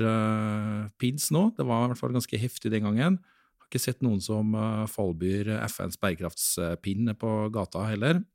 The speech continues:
Men, eh, utvilsomt, eh, viktig å synliggjøre,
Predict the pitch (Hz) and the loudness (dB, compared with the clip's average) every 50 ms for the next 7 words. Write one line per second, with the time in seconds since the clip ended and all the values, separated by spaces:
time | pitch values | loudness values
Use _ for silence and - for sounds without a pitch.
0 | _ _ _ _ _ _ _ _ - _ _ - - - _ _ _ - 127 127 | _ _ _ _ _ _ _ _ -20 _ _ -20 -20 -20 _ _ _ 2 2 4
1 | 127 131 131 131 131 131 131 131 131 131 131 131 131 127 127 123 123 120 120 120 | 4 4 4 4 2 4 4 4 4 2 2 2 2 2 4 4 2 2 2 0
2 | 120 123 - - - 127 127 123 131 - - - - - - - _ _ _ _ | -2 -2 -4 -8 -14 -18 -16 -16 -16 -16 -16 -16 -16 -16 -18 -20 _ _ _ _
3 | _ _ _ _ _ _ _ _ - 139 - - 160 139 110 - - 127 123 120 | _ _ _ _ _ _ _ _ 0 2 8 10 10 10 10 8 4 2 2 4
4 | - 139 135 135 135 147 - - - - 104 98 101 110 117 - - 139 127 107 | 4 4 4 6 6 4 4 2 -6 -2 2 2 2 4 2 4 6 6 6 6
5 | 95 90 90 95 101 104 | 4 4 4 2 2 2